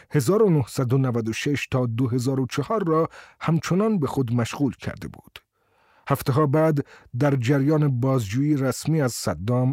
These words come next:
از او پرسیدیم: «آیا اصلاً از بدل استفاده می‌کرد؟»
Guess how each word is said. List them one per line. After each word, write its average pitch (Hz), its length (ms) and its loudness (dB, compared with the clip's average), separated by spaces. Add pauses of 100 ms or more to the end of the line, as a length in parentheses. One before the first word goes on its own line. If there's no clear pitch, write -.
از 165 160 0
او 202 60 0
پرسیدیم: 90 680 -4 (420)
«آیا 226 280 2 (100)
اصلاً 160 640 -2
از 107 300 -4
بدل 110 300 0
استفاده 110 520 -4
می‌کرد؟» 107 500 -4